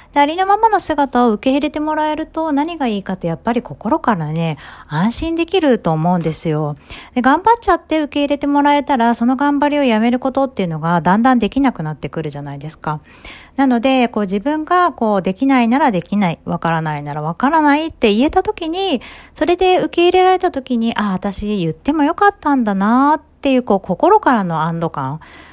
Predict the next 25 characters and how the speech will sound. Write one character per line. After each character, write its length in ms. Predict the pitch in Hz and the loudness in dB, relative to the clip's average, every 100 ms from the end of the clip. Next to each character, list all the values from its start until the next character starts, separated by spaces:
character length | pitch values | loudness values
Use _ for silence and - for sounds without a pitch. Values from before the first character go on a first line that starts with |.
| - - | -20 -4
そ 180 | 330 | -2
ん 60 | 349 | 2
な 100 | 381 | 4
も 100 | 403 | 2
の 180 | 415 403 | 2 0
が 320 | 339 349 320 | 2 4 4
や 120 | 247 | 0
っ 60 | 247 | 0
ぱ 100 | 269 | 0
り 100 | 247 | 0
こ 140 | - | -4
う 20 | 202 | -6
人 200 | - 233 | -4 -4
と 80 | |
人 180 | 233 254 | -2 -2
の 100 | 233 | -2
き-、 160 | - - | -4 -10
と 280 | - - 202 | -6 -2 -2
の 100 | 196 | -2
絆 400 | 190 175 208 220 | -4 -2 0 2
に 100 | 254 | 2
も 140 | 233 | 2
な 160 | 220 226 | 2 2
る 80 | |
し、 400 | 190 - 262 240 | 0 0 4 4